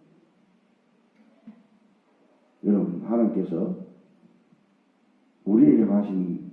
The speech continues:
계획 같듯이 결단코 끝난 게 아니에요. 연단 후에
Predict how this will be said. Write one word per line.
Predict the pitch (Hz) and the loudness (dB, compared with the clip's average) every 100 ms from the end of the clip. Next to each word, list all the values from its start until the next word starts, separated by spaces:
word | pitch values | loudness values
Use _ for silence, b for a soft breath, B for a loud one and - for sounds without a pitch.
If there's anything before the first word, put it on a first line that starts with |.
| - | -10
계획 | - - - | -2 0 0
같듯이 | - - - - - | -4 -6 -8 -10 -4
결단코 | 113 117 - - - 120 - - - - - _ _ _ _ _ _ _ | 0 2 2 2 2 0 -2 -6 -14 -20 -20 _ _ _ _ _ _ _
끝난 | - 131 175 165 | -2 2 4 4
게 | - | 2
아니에요. | - - - - - - _ _ _ _ _ _ _ _ _ _ _ _ _ _ _ _ - | 0 -2 -4 -6 -10 -20 _ _ _ _ _ _ _ _ _ _ _ _ _ _ _ _ 0
연단 | - 123 127 147 139 131 123 | 4 6 8 8 8 4 4
후에 | 110 120 123 120 - - | 6 6 6 2 -8 -16